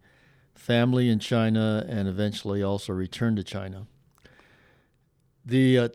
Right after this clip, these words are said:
Chinese were the, uh, f-, first foreign people who the United States government imposed a quota upon. The, uh, government was afraid of the, quote, "yellow peril," unquote.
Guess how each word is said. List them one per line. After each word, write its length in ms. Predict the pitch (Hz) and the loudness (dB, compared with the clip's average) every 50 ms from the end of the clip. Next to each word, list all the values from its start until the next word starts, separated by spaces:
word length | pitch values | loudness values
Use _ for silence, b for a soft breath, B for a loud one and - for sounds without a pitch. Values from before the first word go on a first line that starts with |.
| _ _ _ | _ _ _
Chinese 640 | - - - 165 160 156 156 156 151 151 147 135 127 | -6 2 4 6 6 6 6 4 4 2 2 2 2
were 160 | 123 127 123 | 2 4 4
the, 300 | 113 117 117 113 113 110 | 4 2 0 0 0 0
uh, 60 | 107 | -2
f-, 220 | 101 - - - - | -4 -8 -12 -20 -20
first 720 | - - - - - 156 156 156 151 - - - - - - _ _ _ _ _ _ _ _ _ _ _ _ | -20 -20 -10 2 6 6 6 6 2 -4 -12 -16 -18 -20 -20 _ _ _ _ _ _ _ _ _ _ _ _
foreign 920 | _ _ - - - - - - 156 151 156 156 147 139 131 131 127 123 120 - _ _ _ _ _ _ _ _ _ _ _ _ _ _ | _ _ -20 -20 -20 -20 -4 0 4 4 6 6 6 4 4 2 0 -2 -4 -10 _ _ _ _ _ _ _ _ _ _ _ _ _ _
people 460 | 175 156 - - 113 101 104 110 120 | -6 -6 -4 -4 -2 0 0 0 -2
who 340 | 117 104 107 117 117 113 113 | -4 -2 0 2 2 4 2
the 80 | 104 110 | 2 2
United 300 | 110 107 110 113 117 110 | 0 2 2 2 2 0
States 320 | - - 113 107 101 - | 0 0 0 0 0 -2
government 580 | - - 113 110 107 107 104 107 107 107 107 - | -2 -2 0 0 2 0 0 2 0 0 -2 -2
imposed 500 | 131 107 101 - - 113 113 113 - - | -4 -4 -4 -2 0 0 0 0 0 -4
a 60 | 95 | -8
quota 420 | - - - 147 147 147 127 107 | -8 0 4 4 6 6 6 2
upon. 540 | 95 92 - - 98 92 92 92 95 101 101 b b b b b b b b b b b b b b b _ - | 0 -2 -4 -6 -8 -8 -8 -8 -12 -14 -16 b b b b b b b b b b b b b b b _ -14
The, 360 | 113 110 104 95 95 95 95 | -10 -8 -6 -6 -4 -4 -4
uh, 160 | 92 92 92 92 | -6 -6 -8 -6
government 540 | 90 110 107 104 101 98 101 101 98 101 | -4 -4 -2 -2 -2 -2 -2 -2 -2 -4
was 180 | 110 98 92 90 | -4 -6 -6 -6
afraid 580 | 92 90 - - - 104 104 104 104 101 90 98 | -8 -10 -10 -6 -2 0 0 2 0 0 -2 -2
of 480 | 92 92 92 92 92 92 90 90 95 | -4 -2 -4 -4 -4 -4 -6 -8 -8
the, 160 | - 95 87 | -8 -8 -8
quote, 380 | - - - - 113 110 107 - | -8 -10 -2 0 0 0 0 -2
"yellow 520 | - 101 107 107 107 104 104 101 98 95 | -2 0 0 2 2 2 2 0 0 -2
peril," 560 | 92 - - - 135 131 120 110 101 92 90 - | -4 -8 -4 0 2 2 2 2 0 -2 -4 -4
unquote. 600 | 104 95 95 92 - - 107 95 95 101 - - | -6 -6 -6 -8 -8 -6 -4 -4 -4 -4 -6 -10